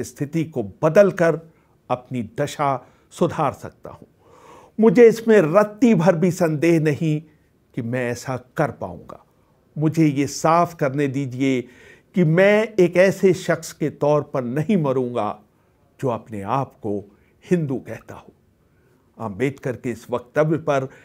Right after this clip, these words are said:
पहली टिप्पणी महात्मा गांधी की तरफ से आई थी,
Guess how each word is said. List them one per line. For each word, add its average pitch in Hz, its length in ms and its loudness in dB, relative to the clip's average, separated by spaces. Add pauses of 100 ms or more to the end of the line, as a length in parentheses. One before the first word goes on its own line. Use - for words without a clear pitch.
(340)
पहली 196 320 6
टिप्पणी 165 760 -2 (260)
महात्मा 139 540 -2
गांधी 151 520 -2
की 139 140 -8
तरफ 98 280 -8
से - 140 -10
आई - 120 -14
थी, - 260 -20